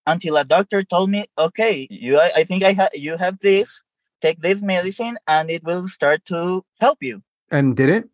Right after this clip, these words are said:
Speaker 1: It did for a while.
Speaker 2: You shared a little bit earlier about some of the things that were happening in your life, and then
Speaker 1: Yeah.
Speaker 2: you started to think about it at sixteen. How
Speaker 1: Mm-hmm.
Speaker 2: old were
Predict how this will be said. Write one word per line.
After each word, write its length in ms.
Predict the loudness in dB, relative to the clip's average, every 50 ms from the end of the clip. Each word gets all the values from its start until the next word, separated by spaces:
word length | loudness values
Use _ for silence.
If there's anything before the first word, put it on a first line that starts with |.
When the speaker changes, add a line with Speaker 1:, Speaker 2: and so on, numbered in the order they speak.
| _ _ _ _ _
Speaker 1:
It 160 | -6 -6 -2
did 200 | -2 -2 -2 -2 -4
for 140 | -2 0
a 80 | 0 0
while. 340 | 0 -2 -2 -2 -4 -8 -12 -16 _ _ _ _ _
Speaker 2:
You 120 | 0 0 0
shared 400 | 4 4 6 6 6 4 2 2
a 40 | 2 4
little 220 | 4 4 4 4
bit 120 | 2 2 2
earlier 460 | 2 2 4 4 4 4 4 2 2
about 540 | 0 0 0 0 2 2 0 0 -2 -4 -8 _ -6
some 180 | -2 0 2
of 60 | 2 2
the 60 | 2 2
things 160 | 0 0 2 2
that 100 | 2 2
were 80 | 2 2 0
happening 240 | 0 0 -2 -2 -2
in 40 | 0
your 160 | 0 0 2
life, 360 | 2 2 2 0 0 -2 -6 -10 _ _
and 180 | -6 -6 -4 -4
then 80 | -4 -4
Speaker 1:
Yeah. 60 | -4
Speaker 2:
you 40 | -6
started 360 | -6 -4 -2 0 0 0 0 -2
to 80 | -4 -2
think 240 | 0 0 0 2
about 300 | 2 2 2 2 2 2
it 80 | 0 0
at 160 | -2 -2 -4 -4
sixteen. 880 | -6 -2 0 0 0 0 -2 -6 -2 2 2 2 2 2 -2 -4 -6 -10 -14 _ _ _ 0
How 140 | 0 2 4
Speaker 1:
Mm-hmm. 80 | 4 4
Speaker 2:
old 160 | 2 2 2
were 120 | 0 0